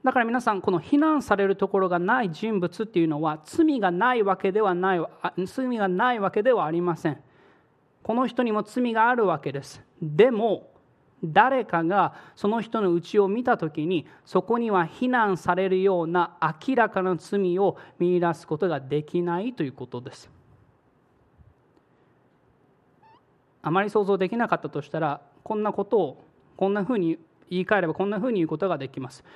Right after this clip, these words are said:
この人物っていうのは、口で語っていることと、自分、行動している、その振る舞いが同じだということです。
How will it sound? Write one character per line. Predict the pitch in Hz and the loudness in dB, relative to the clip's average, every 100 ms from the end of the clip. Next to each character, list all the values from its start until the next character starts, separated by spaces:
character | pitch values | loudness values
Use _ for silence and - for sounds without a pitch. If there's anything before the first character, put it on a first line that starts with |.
| - - - | -20 -20 -6
こ | 208 | -2
の | 214 | -2
人 | 190 220 | -2 0
物 | 180 165 | 0 -2
っ | - | -2
て | 170 | 0
い | |
う | 165 | 0
の | 151 | 0
は、 | 175 156 120 - _ - | 0 0 -4 -18 _ -18
口 | - 202 - 240 | -2 -2 -2 0
で | 240 | 0
語 | 233 - 233 | 0 0 2
っ | 226 - | 0 0
て | 220 | 2
い | 220 | 2
る | 214 | 0
こ | 208 | -2
と | 202 196 | -4 0
と、 | 226 175 - - _ _ _ _ _ - | 2 0 -2 -20 _ _ _ _ _ -12
自 | - | -2
分、 | 175 196 | -2 2
行 | 220 214 208 | 4 4 4
動 | 208 202 | 4 2
し | 202 | 0
て | 202 | 2
い | 185 | 2
る、 | 190 | 0
そ | 202 | 0
の | 196 | 0
振 | 156 190 | 0 0
る | 202 | 0
舞 | 208 202 | 2 2
い | |
が | 165 | 0
同 | 147 156 156 | -4 -4 -4
じ | 151 | -4
だ | 175 208 | -2 -2
と | 160 | -2
い | |
う | 123 | -10
こ | 135 | -12
と | 131 | -10
で | 127 - | -12 -12
す。 | - | -20